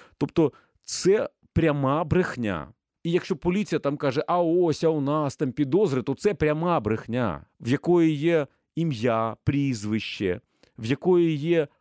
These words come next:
а, звання, погони. Хто там, Пархоменко чи хто це писав?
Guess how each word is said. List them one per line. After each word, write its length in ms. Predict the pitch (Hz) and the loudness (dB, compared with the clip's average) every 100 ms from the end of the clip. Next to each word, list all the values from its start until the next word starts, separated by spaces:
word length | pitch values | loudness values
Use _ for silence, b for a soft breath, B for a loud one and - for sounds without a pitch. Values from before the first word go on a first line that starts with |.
| _ _ | _ _
а, 340 | - 120 123 120 | -4 0 2 0
звання, 680 | 98 123 185 151 143 127 107 | -2 -2 0 0 0 0 -2
погони. 640 | - 147 117 123 120 92 | -2 -4 0 2 2 -2
Хто 140 | - | -6
там, 80 | 90 | -8
Пархоменко 480 | - 104 208 120 - | -6 -4 -2 -4 -6
чи 140 | - | -10
хто 140 | 113 87 | -6 -6
це 120 | - | -6
писав? 360 | - - - | -10 -8 -10